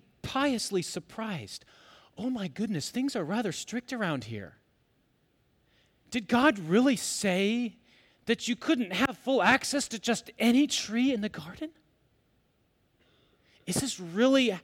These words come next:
the kind of God that you have around here?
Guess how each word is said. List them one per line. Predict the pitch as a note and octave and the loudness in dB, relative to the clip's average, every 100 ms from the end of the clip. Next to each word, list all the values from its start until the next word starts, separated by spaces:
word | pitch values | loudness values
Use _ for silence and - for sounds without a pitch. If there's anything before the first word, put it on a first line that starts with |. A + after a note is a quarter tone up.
| _ | _
the | - | -4
kind | A#3 A#3+ A3 | 0 2 2
of | E3+ | 0
God | - D3+ E3 A3 F#3+ | 2 4 4 2 2
that | F#3 - _ _ _ _ _ _ _ | 2 2 _ _ _ _ _ _ _
you | - D3 | -6 -4
have | B2+ C3+ D#3+ | -2 -4 -4
around | F3+ G#3 - | -6 -6 -6
here? | B3+ D4+ | -10 -12